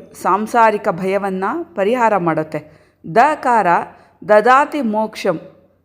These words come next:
ಅಂತೆ ಅನ್ನೋ ಪದದಂತೆ ಮೋಕ್ಷವನ್ನ ಕೊಡುತ್ತೆ. ಕ್ಷಿ, ಕ್ಷೀಕಾರ, ಕ್ಷೀಯತೆ ರೋಗಃ ಅಸ್ಮಾತ್ ಅಂದ್ರೆ ರೋಗವನ್ನ ಪರಿಹಾರ ಮಾಡುತ್ತೆ. ಣ, ಸಂಪತ್ತನ್ನ ನೀಡುವುದು. ಇದರಂತೆ ಪ್ರದಕ್ಷಿಣೆ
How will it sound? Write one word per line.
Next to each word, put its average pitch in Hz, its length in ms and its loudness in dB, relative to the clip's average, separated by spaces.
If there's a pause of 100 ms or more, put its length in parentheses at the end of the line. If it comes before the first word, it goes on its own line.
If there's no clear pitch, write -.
(140)
ಅಂತೆ 180 380 -2
ಅನ್ನೋ 196 540 0
ಪದದಂತೆ 175 800 -4
ಮೋಕ್ಷವನ್ನ 208 600 -4
ಕೊಡುತ್ತೆ. 226 420 -6 (560)
ಕ್ಷಿ, 320 360 0
ಕ್ಷೀಕಾರ, 240 720 -2 (120)
ಕ್ಷೀಯತೆ 262 720 -2
ರೋಗಃ 214 380 -2 (160)
ಅಸ್ಮಾತ್ 185 600 0 (640)
ಅಂದ್ರೆ 233 280 -2
ರೋಗವನ್ನ 226 580 2
ಪರಿಹಾರ 202 500 -2
ಮಾಡುತ್ತೆ. 151 440 -8 (400)
ಣ, 220 100 0 (1300)
ಸಂಪತ್ತನ್ನ 254 680 0 (100)
ನೀಡುವುದು. 220 760 0
ಇದರಂತೆ 240 600 0
ಪ್ರದಕ್ಷಿಣೆ 202 840 -6